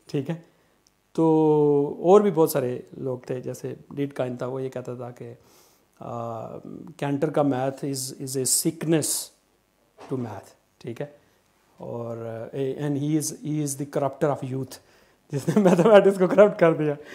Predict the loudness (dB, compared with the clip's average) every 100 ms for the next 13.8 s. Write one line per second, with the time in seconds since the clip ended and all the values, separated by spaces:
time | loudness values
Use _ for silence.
0 | -20 -20 -2 2 2 -2 -12 -20 _ 6
1 | 8 10 8 12 12 10 6 4 4 4
2 | 4 4 -2 -4 -6 -20 _ _ -6 -2
3 | -2 -4 _ -10 -4 0 0 0 0 -2
4 | -4 -10 -16 _ _ _ _ _ _ _
5 | _ _ _ _ _ -4 0 2 2 0
6 | 0 0 -2 -2 -4 -6 -6 -10 -14 _
7 | _ _ _ _ _ 8 8 4 -6 -10
8 | 4 4 4 2 4 6 6 4 2 0
9 | 2 0 0 0 -2 0 2 2 -2 -6
10 | -8 -18 _ _ _ _ -8 -6 0 2
11 | 4 2 8 8 8 2 2 0 2 2
12 | 2 2 2 0 -10 -14 -20 _ 8 8
13 | 6 4 4 4 6 6 6